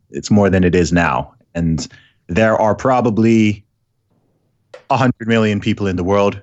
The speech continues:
who could potentially like something that I do. So why not try to reach them? There's probably f-, five hundred million of them. So why not try to reach them? It's not gonna be every single human, but, um,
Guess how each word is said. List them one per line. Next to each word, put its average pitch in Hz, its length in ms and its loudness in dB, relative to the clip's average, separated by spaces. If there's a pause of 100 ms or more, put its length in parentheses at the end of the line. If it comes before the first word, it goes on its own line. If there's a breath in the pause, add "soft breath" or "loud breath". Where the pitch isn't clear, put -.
who 101 140 -4
could 95 160 -2
potentially 90 520 -2
like 82 460 -4
something 78 360 -6
that 69 100 -6
I 65 80 -8
do. 64 200 -12 (460)
So 82 640 2 (140)
why 85 400 0
not 82 220 0
try 76 180 0
to 71 60 0
reach 69 220 -4
them? 50 680 -12
There's - 180 -8
probably 104 260 0
f-, 107 280 -2
five 139 200 0
hundred 85 240 -2
million 64 260 -14
of 58 80 -20
them. - 160 -20 (360 loud breath)
So 82 500 -6 (160)
why 95 160 -4
not 95 160 -2
try 85 240 -2
to 76 80 -4
reach 73 240 -6
them? - 220 -12
It's - 120 -14
not 98 160 0
gonna 101 140 2
be 92 200 2
every 98 180 0
single 90 240 2
human, 101 420 2 (220)
but, 80 200 0
um, 78 360 0